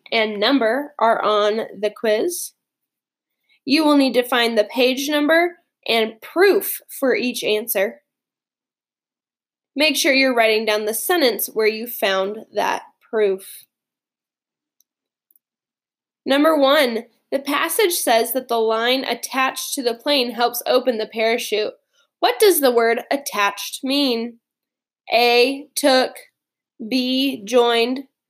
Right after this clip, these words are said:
C, tugged, D, dragged.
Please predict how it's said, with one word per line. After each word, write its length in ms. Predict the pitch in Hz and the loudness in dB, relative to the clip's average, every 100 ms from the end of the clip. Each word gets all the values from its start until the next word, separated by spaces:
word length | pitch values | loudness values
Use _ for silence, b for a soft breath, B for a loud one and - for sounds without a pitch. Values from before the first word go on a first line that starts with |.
| _ - | _ -10
C, 640 | - - 294 269 277 277 | -4 0 2 2 0 -2
tugged, 560 | - 254 247 240 240 269 _ _ _ _ _ 262 | -2 2 4 4 0 -10 _ _ _ _ _ -16
D, 460 | 208 247 226 202 - _ _ | -6 -6 -4 -8 -14 _ _
dragged. 600 | 226 214 202 196 202 208 | 0 2 2 2 -2 -6